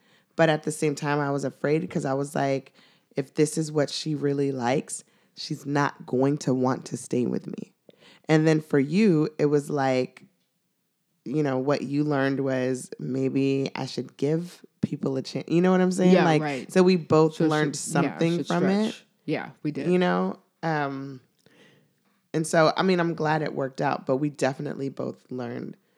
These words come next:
Speaker 1: you know, valuable lessons, which is sometimes, you know, the things that you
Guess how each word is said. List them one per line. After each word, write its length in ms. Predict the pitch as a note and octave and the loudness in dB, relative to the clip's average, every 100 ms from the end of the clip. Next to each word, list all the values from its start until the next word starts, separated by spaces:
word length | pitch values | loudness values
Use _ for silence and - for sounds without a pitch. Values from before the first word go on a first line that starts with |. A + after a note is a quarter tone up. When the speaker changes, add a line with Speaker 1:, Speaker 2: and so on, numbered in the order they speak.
| _ _ _ _ | _ _ _ _
Speaker 1:
you 80 | - | -10
know, 200 | C3+ B2 - | -8 -8 -10
valuable 520 | C3+ B2+ C3+ C3 C3 | -6 -4 -4 -4 -4
lessons, 540 | C3 B2+ - B2+ B2 C3 | -4 -6 -6 -6 -6 -4
which 220 | B2 - | -6 -4
is 280 | C3 C3 - | -4 -4 -6
sometimes, 680 | D#3 E3+ G3 G#3 G#3+ G3 F#3 | -6 -4 -4 -4 -4 -8 -6
you 80 | |
know, 220 | F3+ E3+ E3+ | -4 -2 -2
the 160 | E3+ | -2
things 400 | D#3 D#3+ D#3+ D#3+ | -2 -4 -4 -4
that 280 | E3 D3+ - | -4 -4 -4
you 460 | D#3 D#3 D3+ D3+ | -4 -2 0 -2